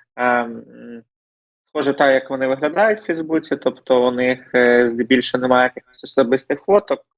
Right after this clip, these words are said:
е, фотографій з друзями, з родиною. Там вони ліплять якісь патріотичні картинки на заставку, закидують також репостами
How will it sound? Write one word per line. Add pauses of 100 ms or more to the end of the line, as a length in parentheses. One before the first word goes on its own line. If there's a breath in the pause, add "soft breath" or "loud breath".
(120)
е,
фотографій
з
друзями,
з
родиною. (480 loud breath)
Там
вони
ліплять
якісь
патріотичні
картинки
на
заставку,
закидують
також
репостами